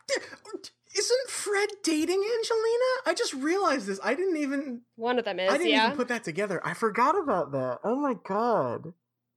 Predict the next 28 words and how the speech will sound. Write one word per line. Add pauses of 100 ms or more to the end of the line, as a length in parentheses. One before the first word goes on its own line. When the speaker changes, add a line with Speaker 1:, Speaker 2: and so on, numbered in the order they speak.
(180)
Speaker 2:
Yeah,
so
it's
probably
an
accident.
It's
pro-,
I
mean,
Speaker 1:
Okay. (140)
Speaker 2:
I,
I
think
that
it's (440)
likely (240)
mean
characters (180)
pointing
out (340)
m-,
in
mean
ways
people's,
you
know,